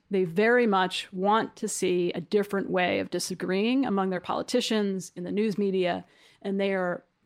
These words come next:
frequently tuning out of politics and the news, which is a big problem, but totally understandable. And this is what often happens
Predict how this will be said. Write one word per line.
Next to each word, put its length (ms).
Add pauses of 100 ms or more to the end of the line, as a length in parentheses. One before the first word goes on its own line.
(140)
frequently 520
tuning 500
out 480 (100)
of 160
politics 560
and 220
the 60
news, 560 (400)
which 140
is 100
a 60
big 200
problem, 560 (180)
but 200
totally 440
understandable. 840 (680)
And 120
this 120
is 100
what 120
often 240
happens 420